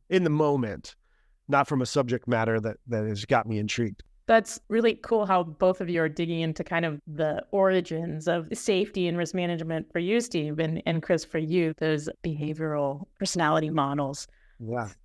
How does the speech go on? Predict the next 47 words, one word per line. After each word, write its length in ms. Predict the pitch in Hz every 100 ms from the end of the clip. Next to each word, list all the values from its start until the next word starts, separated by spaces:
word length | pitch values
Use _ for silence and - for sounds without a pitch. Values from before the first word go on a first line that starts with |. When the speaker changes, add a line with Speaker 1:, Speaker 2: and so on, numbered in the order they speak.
| _ -
Speaker 2:
And 120 | 190
at 140 | -
some 240 | - 220 247
point, 260 | 214 180
you're 160 | 196 175
like, 320 | 165 160 - _
stop 440 | - - 180 180 - _ -
just 240 | 202 202
digesting 540 | 196 175 180 175 208 170
what 180 | 170
people 240 | - 190 165
are 100 | 156
giving 320 | 160 208 175
you. 180 | 160 156
And 120 | 156
you're 80 | 160
like, 180 | 156 -
"Wait, 260 | 320 330 -
no, 160 | 294
let's 300 | 214 269 -
figure 300 | - 269 240
out 140 | 220 175
where 160 | 196
this 180 | 233 190
<laughs> 120 | -
came 260 | 359 294 277
from." 380 | - 277 196 208 285
You're 180 | 214 254
like, 300 | 254 160 160 - - 262 - -
at 220 | - 180
that 180 | 185 170
point 200 | 220 175
in 80 | 175
your 140 | 165
careers 380 | - 170 175 165
where 100 | 156
you're 220 | 147 156
able 380 | - 156 156 151
to 280 | - 156 - -
ask 240 | 202 226
the 100 | -
deeper 300 | 196 214 196
questions, 500 | 160 180 - 147 143
I 100 | 160
think 240 | - 160 -
that's 200 | 170 -
awesome. 400 | 180 220 -